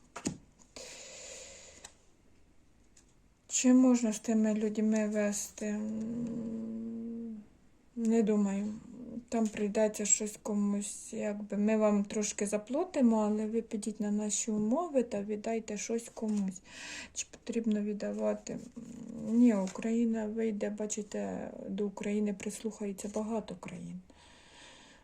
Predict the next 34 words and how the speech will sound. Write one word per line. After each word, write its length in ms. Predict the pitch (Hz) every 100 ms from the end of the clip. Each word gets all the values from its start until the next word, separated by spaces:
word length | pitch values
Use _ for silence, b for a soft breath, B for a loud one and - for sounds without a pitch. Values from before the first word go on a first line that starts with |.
| B
Це 140 | -
навіть 360 | 220 220 220 214
і 40 |
на 100 | 233
карті 320 | 233 233 - 202
намальовано, 720 | 202 208 214 254 254 226 226
так 200 | 220 -
що 140 | -
дивіться 440 | 202 208 214 214 202
добре. 520 | 196 202 190 202 196
От 380 | 196 196 190 - - -
Україна 1000 | 220 214 - 202 196 - 233 240 233 220
вийде, 600 | 208 208 214 214 208 208
до 160 | 196 202
неї 180 | 208 202
будуть 260 | 202 208
прислухатись 600 | - 208 214 202 196 202
багато 440 | 196 196 196 185 190
країн, 300 | 190 190 196
багато 500 | 202 190 202 202 196
буде 300 | 190 202 214
приїжджати, 580 | 208 196 202 208 202 208
багато 440 | 202 190 196 208
будуть, 300 | 202 202 202
знаєте, 280 | 214 208 202
як 100 | 196
ото 160 | 190 190
кажуть, 280 | 202 202
поклонятися 840 | 196 190 208 208 214 208 202 - 202
розуму, 500 | 190 208 208 202 196
витримці 680 | 196 214 208 208 196 - 196
і 60 |
так 160 | 196 190
далі. 420 | 190 208 196 202